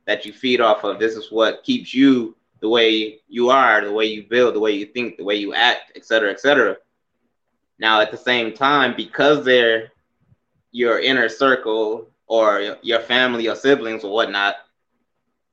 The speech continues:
when, uh, let, let's say when a tragedy strikes one of them, excuse me, when a tragedy strikes one of them, and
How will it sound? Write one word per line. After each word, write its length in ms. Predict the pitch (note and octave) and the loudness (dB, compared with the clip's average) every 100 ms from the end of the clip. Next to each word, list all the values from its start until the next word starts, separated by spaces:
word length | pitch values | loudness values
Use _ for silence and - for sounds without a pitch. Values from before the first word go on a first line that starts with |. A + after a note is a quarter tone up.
| _ _ _ _ | _ _ _ _
when, 600 | B2 C3 B2+ A#2+ A#2 A2 _ _ _ _ _ _ _ _ _ - - | 0 2 2 0 -6 -14 _ _ _ _ _ _ _ _ _ -14 -6
uh, 340 | G#2+ G#2 G2+ G2+ - | -2 0 -2 -8 -6
let, 300 | A#2 C3+ - A#2+ | -4 -4 -4 0
let's 200 | B2+ B2+ | 2 4
say 120 | B2+ | 2
when 200 | B2 B2+ | 2 0
a 120 | A#2 | -2
tragedy 840 | - C#3 D3 C3+ C3 B2+ A#2+ - _ _ _ - | 0 2 2 0 -2 -2 -4 -10 _ _ _ -20
strikes 600 | - C#3 C#3 A#2+ - A#2+ | -2 2 2 0 -4 -4
one 240 | C3+ C#3+ | 0 2
of 140 | B2 | 0
them, 480 | A2+ F3 G3 A#2+ A2+ _ _ _ _ _ _ _ _ _ _ _ _ | 2 2 2 0 -8 _ _ _ _ _ _ _ _ _ _ _ _
excuse 400 | - - A2 G#2 | -20 -12 -10 -10
me, 200 | G2 A2 | -14 -16
when 140 | A#2 A#2+ | -8 -8
a 60 | |
tragedy 680 | - D3 D3+ D3+ C3 B2+ - | -2 2 2 2 -4 -6 -10
strikes 420 | _ - D3 C#3 D3 | _ 0 0 0 -2
one 220 | C#3 C#3 | 0 2
of 140 | A2+ | 2
them, 420 | C3 F3+ D3 A2 - _ _ _ _ _ _ _ _ _ _ _ | 2 4 2 -2 -12 _ _ _ _ _ _ _ _ _ _ _
and 600 | A2+ A#2 A2+ A2 G#2+ A2 | -2 0 0 -2 -6 -12